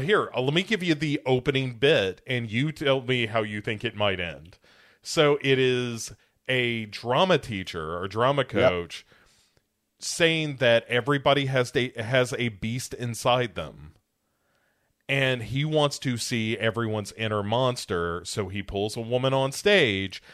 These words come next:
Speaker 1: and berates and abuses her, telling her she cannot get, she cannot reach that place inside her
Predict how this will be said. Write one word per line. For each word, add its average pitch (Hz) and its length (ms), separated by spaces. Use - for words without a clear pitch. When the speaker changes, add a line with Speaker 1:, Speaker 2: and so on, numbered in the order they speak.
Speaker 1:
and 123 260
berates 113 540
and 127 100
abuses 127 540
her, 110 180
telling 113 340
her 110 160
she 110 220
cannot 104 460
get, 107 340
she - 180
cannot 131 320
reach 143 260
that 135 180
place 139 320
inside 131 400
her 95 280